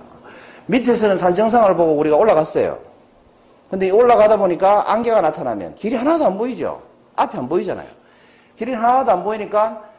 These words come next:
인생의 숲에서 길을 잃는다는 것은 산중턱쯤에서 우-, 안개를 만난 겁니다. 안 보이니까 어디로 가야 될지 모르겠어요. 이때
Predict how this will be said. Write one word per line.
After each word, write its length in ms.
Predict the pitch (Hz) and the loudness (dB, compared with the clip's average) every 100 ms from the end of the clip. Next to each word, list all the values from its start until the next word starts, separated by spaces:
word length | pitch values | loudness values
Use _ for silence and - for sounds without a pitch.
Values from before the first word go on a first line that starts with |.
| _ _ _ - | _ _ _ -8
인생의 300 | 175 247 226 | -2 0 -2
숲에서 260 | 185 170 | -6 -10
길을 200 | 160 208 | -6 -6
잃는다는 400 | 208 190 175 156 | -6 -2 0 0
것은 420 | 139 - 208 214 | -4 -4 -6 -6
산중턱쯤에서 1200 | 220 - 175 180 180 214 226 247 214 220 233 247 - - _ _ _ _ | -12 -8 -6 -6 -6 -6 -6 -2 -2 0 -4 -6 -18 -20 _ _ _ _
우-, 280 | 214 247 - - | -4 -4 -6 -8
안개를 380 | - 233 277 254 | -2 0 0 0
만난 280 | 131 117 92 | 0 -2 -8
겁니다. 340 | 80 71 60 - _ | -10 -16 -20 -20 _
안 160 | - 139 | -6 -2
보이니까 360 | 190 240 214 117 | 0 0 -2 -4
어디로 240 | 120 139 | -2 0
가야 120 | 160 | 0
될지 200 | 185 214 | 0 -4
모르겠어요. 500 | 107 85 110 117 69 - | -8 -8 -10 -10 -18 -6
이때 720 | 214 - - 92 98 80 58 | -6 -4 -6 -4 -4 -4 -8